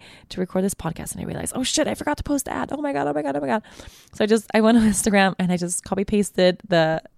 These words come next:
the caption, which was, you know, very addy. It says ad, like, five times in the ad. It's paid partnership, blah, blah, blah. I share the ad, and then I started recording the podcast, and I'm talking about all this other stuff. And then I was like, "Oh shit,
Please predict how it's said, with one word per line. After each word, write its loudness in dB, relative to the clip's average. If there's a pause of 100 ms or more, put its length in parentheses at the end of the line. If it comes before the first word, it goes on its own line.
(240)
the -4
caption, -2
which -2
was, -2
you -4
know, -8
very 2
addy. 0
It -4
says -2
ad, -2
like, -10
five 0
times 0
in -2
the -4
ad. -2
It's -12
paid -8
partnership, -2
blah, -2
blah, 0
blah. -18 (840)
I 4
share 2
the 0
ad, 2
and 4
then 4
I 4
started 2
recording -2
the -4
podcast, -2
and -4
I'm -6
talking -8
about -4
all -4
this -4
other -2
stuff. -6
And -6
then -2
I -4
was -8
like, -6
"Oh -6
shit, -4